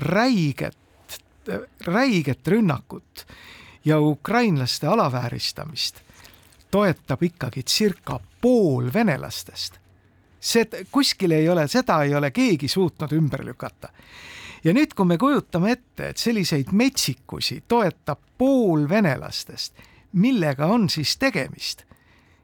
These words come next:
See ei ole mingi Putini sõda, see on venelaste sõda,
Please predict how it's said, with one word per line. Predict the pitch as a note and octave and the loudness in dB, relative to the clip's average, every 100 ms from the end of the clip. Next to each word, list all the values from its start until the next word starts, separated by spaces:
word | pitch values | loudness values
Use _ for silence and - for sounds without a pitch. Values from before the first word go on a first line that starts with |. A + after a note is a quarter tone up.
| - | -6
See | - G#3+ | 0 2
ei | |
ole | F3+ F#3 | 4 4
mingi | C#4 F#3+ | 2 2
Putini | D3 F#3 D#3+ - - E2 | 0 2 2 0 -10 -10
sõda, | - D#2+ - A1 G#3+ | -8 -8 -8 -10 -8
see | - C3+ | -4 -2
on | B2 A#2+ | 0 0
venelaste | C4 A#3+ D#3 C#3+ - C3+ | 0 2 0 -2 -4 -4
sõda, | B2+ - F#3 G#3+ B3+ A#3+ | -2 0 0 2 2 0